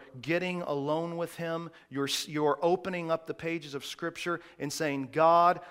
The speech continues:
I want to speak to, I, I want you to speak into my life as I study your story."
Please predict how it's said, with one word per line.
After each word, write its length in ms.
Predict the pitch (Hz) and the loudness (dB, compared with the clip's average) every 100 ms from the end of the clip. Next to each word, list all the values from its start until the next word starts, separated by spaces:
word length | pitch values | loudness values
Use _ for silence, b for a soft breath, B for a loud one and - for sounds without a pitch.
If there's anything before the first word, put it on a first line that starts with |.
| B | B
I 100 | 151 | 4
want 240 | 151 170 165 | 4 2 0
to 60 | |
speak 520 | 135 - - 185 180 - b _ | -6 -6 -4 -6 -6 -14 b _
to, 400 | - 170 165 165 B B | -6 -2 0 0 B B
I, 100 | 139 | 6
I 120 | 151 | 6
want 260 | 160 185 | 4 2
you 140 | 185 175 | 0 -6
to 120 | 151 | -6
speak 420 | - - 185 190 | -8 -6 -6 -4
into 320 | 160 147 180 | -6 -6 -6
my 200 | 170 151 | 0 0
life 420 | 143 143 156 170 - | 2 2 2 0 -2
as 260 | 143 143 139 147 | 0 0 0 2
I 200 | 143 135 | 2 2
study 720 | - - 170 160 170 175 - B | -4 -4 0 0 0 -4 -10 B
your 500 | 127 127 147 156 156 | -10 -4 0 0 0
story." 960 | - - - 160 151 151 156 170 175 | -2 -4 -4 -2 -2 -2 -4 -6 -10